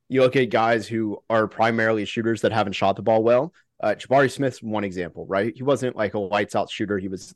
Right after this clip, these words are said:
labeled as such. Then he gets to Summer League, and not only was he the leading scorer of Summer League in, in the few games he played, but, I mean, he was taking nine threes a game and shooting thirty-three percent. And while that percentage was a little bit low still, it was that volume and still being able to hit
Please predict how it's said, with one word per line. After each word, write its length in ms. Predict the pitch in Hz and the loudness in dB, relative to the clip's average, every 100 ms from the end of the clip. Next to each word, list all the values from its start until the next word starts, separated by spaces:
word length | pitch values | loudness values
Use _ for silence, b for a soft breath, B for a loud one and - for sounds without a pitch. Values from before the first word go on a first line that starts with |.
| _ | _
labeled 300 | 123 117 104 | 2 2 2
as 180 | 98 - | -2 0
such. 240 | 101 98 b b b _ _ _ | -2 -4 b b b _ _ _
Then 100 | 180 | -2
he 40 | 202 | 2
gets 200 | 170 - | 2 0
to 100 | 135 | -4
Summer 320 | - 131 139 | 0 0 0
League, 180 | 120 113 | 0 -2
and 140 | 110 | -2
not 140 | 139 147 | 0 0
only 140 | 135 | 2
was 140 | 127 | 0
he 80 | 127 | 0
the 120 | 117 | -2
leading 280 | 104 113 107 | -2 0 -2
scorer 320 | 95 - 110 | -4 -2 0
of 100 | 101 | 0
Summer 280 | - 117 113 | -2 -2 -2
League 200 | 104 101 | -4 -4
in, 240 | 101 95 92 | -6 -8 -8
in 80 | 104 | -8
the 80 | 101 | -8
few 220 | - 117 | -6 -4
games 240 | 110 98 | -2 -2
he 80 | - | -8
played, 340 | 90 110 107 90 | -8 -2 -2 -2
but, 100 | 90 | -6
I 80 | |
mean, 200 | 87 95 b b b _ | -8 -10 b b b _
he 100 | 120 | -4
was 100 | 120 | -2
taking 300 | 135 120 110 | -2 -2 -4
nine 300 | 107 120 120 | -4 -4 -6
threes 320 | 110 117 107 | -6 -6 -6
a 60 | 101 | -6
game 300 | 98 104 101 | -4 -4 -4
and 100 | 95 | -6
shooting 300 | - 107 101 | -6 -6 -2
thirty-three 400 | 101 101 95 95 | -2 -2 -6 -10
percent. 320 | 95 - 110 | -10 -6 -4
And 80 | 120 | 0
while 140 | 117 | 2
that 120 | 127 | 2
percentage 420 | 143 147 175 156 135 | 0 -2 -2 0 -2
was 80 | |
a 80 | 123 | 0
little 240 | 117 120 117 | 2 2 2
bit 180 | 113 | 0
low 320 | 101 104 113 117 | -2 0 0 -2
still, 520 | - - 113 127 147 b b | -8 -2 2 2 -2 b b
it 100 | 127 | -2
was 160 | 131 107 | -2 0
that 180 | 107 | -2
volume 560 | 95 101 117 131 139 135 | -2 0 0 2 0 -2
and 100 | 117 | -4
still 220 | - 120 | 0 0
being 220 | 113 117 | 0 -2
able 240 | 107 104 110 | -2 -4 -2
to 120 | 101 | -4
hit 300 | 95 107 107 | -4 -4 -6